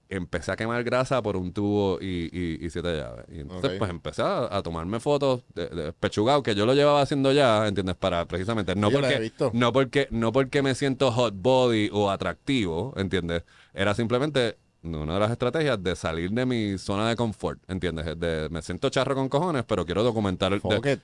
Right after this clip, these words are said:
Speaker 1: quiero
Speaker 2: cabrón.
Speaker 1: documentar el proceso y, o sea, y estar orgulloso del trabajo y
Speaker 2: Ujú.
Speaker 1: poder tener puntos de referencia y todo lo demás. Y en una, estoy haciendo un live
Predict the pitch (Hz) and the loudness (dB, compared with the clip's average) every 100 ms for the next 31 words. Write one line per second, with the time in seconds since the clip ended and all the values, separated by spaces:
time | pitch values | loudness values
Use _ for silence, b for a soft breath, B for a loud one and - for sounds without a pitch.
0 | _ 101 101 120 113 107 98 95 95 98 | _ 0 4 4 4 0 2 2 0 0
1 | 120 160 160 147 143 131 127 110 95 90 | 0 4 2 4 4 6 6 4 2 0
2 | 92 87 95 85 - 90 98 107 87 82 | -2 -2 0 -2 -2 0 2 4 2 2
3 | 107 110 123 131 180 170 147 135 123 98 | 2 2 2 4 4 4 2 2 2 2
4 | 90 85 98 101 107 104 104 101 104 120 | 0 2 0 0 -2 -2 -2 -2 -2 0
5 | 147 147 127 98 85 87 92 80 69 b | 0 0 0 0 0 0 0 -4 -8 b
6 | b b b 110 113 117 143 202 175 131 | b b b 0 0 0 2 4 4 2
7 | 151 b b b _ - 90 - 104 107 | -2 b b b _ -10 -4 0 0 0
8 | 135 139 135 139 143 151 123 107 | 0 2 2 2 4 4 4 2